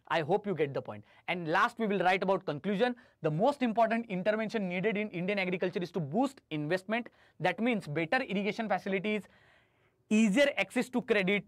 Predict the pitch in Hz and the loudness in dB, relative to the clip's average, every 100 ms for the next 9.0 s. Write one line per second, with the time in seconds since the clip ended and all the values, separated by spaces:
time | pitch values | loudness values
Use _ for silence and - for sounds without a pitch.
0 | - 208 240 254 247 - 220 - 165 190 | 0 0 2 2 2 2 -2 -2 2 4
1 | 175 190 185 202 220 233 233 180 214 262 | 6 4 4 2 2 2 2 6 6 6
2 | - 254 - _ _ _ _ 196 208 190 | 4 0 0 _ _ _ _ -2 -2 2
3 | 254 233 - 196 - 185 185 - _ _ | 2 2 0 0 4 4 4 0 _ _
4 | _ _ 175 240 262 254 160 165 _ _ | _ _ 2 4 4 2 -2 -8 _ _
5 | 180 190 247 208 170 160 147 254 - _ | 2 4 4 4 4 0 0 0 -2 _
6 | _ - 190 247 262 254 196 190 233 190 | _ -2 2 4 4 0 -2 -2 -2 -4
7 | 127 202 262 254 294 - - 190 185 170 | 0 2 2 4 2 2 -8 -4 -4 0
8 | 240 247 262 226 202 175 151 143 151 277 | 0 2 2 4 2 2 2 2 2 0